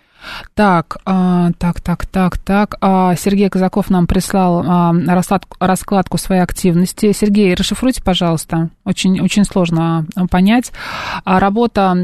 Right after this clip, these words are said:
а, такая всегда на телефоне, поэтому не вижу смысла брать отпуск», пишет, э,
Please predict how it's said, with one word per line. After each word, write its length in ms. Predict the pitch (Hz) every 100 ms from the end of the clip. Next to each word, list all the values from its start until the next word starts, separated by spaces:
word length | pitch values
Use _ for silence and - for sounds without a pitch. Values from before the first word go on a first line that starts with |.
| 139
а, 100 | 175
такая 540 | - 180 208 190 175
всегда 340 | - 202 190 185
на 140 | 175
телефоне, 640 | - 185 170 - 226 262 220
поэтому 400 | 190 190 202 196
не 140 | 185
вижу 160 | 190 175
смысла 400 | - 202 - 185
брать 320 | 180 196 -
отпуск», 560 | 196 185 165 - 196 -
пишет, 280 | 208 185 -
э, 240 | 185 185